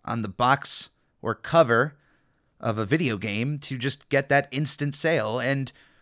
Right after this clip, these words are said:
for those at the extreme top of some of these businesses, it can be very simple for them not to care whatsoever as to what is behind that cover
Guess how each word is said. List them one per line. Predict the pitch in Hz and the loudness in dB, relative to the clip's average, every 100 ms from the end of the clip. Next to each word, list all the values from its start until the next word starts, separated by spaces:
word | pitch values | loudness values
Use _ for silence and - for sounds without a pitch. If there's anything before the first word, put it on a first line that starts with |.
| _ | _
for | 165 | 0
those | 156 131 180 247 190 - | 2 6 6 6 2 0
at | 160 170 - | 4 4 2
the | 135 156 | -4 -2
extreme | 135 - - 180 165 | -2 -2 -2 -2 -2
top | 143 143 170 156 143 | -2 2 4 4 2
of | 123 | -4
some | - 143 | -2 -2
of | 151 131 | -2 -2
these | 135 104 | -4 -2
businesses, | 110 143 139 123 113 107 117 - _ _ _ _ | 0 0 0 -2 -2 -2 -2 -8 _ _ _ _
it | 139 | -6
can | 147 139 | -4 -2
be | 151 151 | -2 -2
very | 123 120 180 202 | -4 0 2 2
simple | 180 - 147 151 | 0 -2 -2 -4
for | 143 139 | -4 0
them | 139 135 | 0 0
not | 127 160 170 | 2 2 2
to | - | -4
care | 110 - 143 143 143 | -12 -10 -2 4 4
whatsoever | 131 160 - - 113 104 98 101 98 _ _ _ - | 4 2 2 0 2 2 2 0 -2 _ _ _ -8
as | 117 | -6
to | - | -4
what | 117 127 123 | 0 2 2
is | 123 | -2
behind | 107 98 120 127 127 113 | -6 -4 2 2 2 0
that | 117 - | 0 0
cover | - 113 107 107 | 0 0 2 0